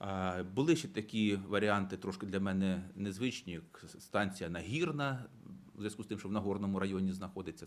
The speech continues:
станція Центральна, станція Європейська. Е, ну, маса може бути варіантів. Е, давайте подумаємо, який із них кращий.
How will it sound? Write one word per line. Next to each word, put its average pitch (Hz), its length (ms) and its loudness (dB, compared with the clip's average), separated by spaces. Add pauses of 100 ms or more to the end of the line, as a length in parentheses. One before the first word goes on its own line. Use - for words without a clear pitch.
станція 95 480 -2
Центральна, 131 720 2 (340)
станція 104 500 2
Європейська. 113 920 0 (640)
Е, - 140 -4 (180)
ну, 226 280 -6 (100)
маса 190 300 4
може 107 260 4
бути 107 240 0
варіантів. 175 840 2
Е, 131 220 4
давайте 190 440 0
подумаємо, 135 680 2
який 107 420 4
із 104 300 -2
них 123 220 0
кращий. - 480 -6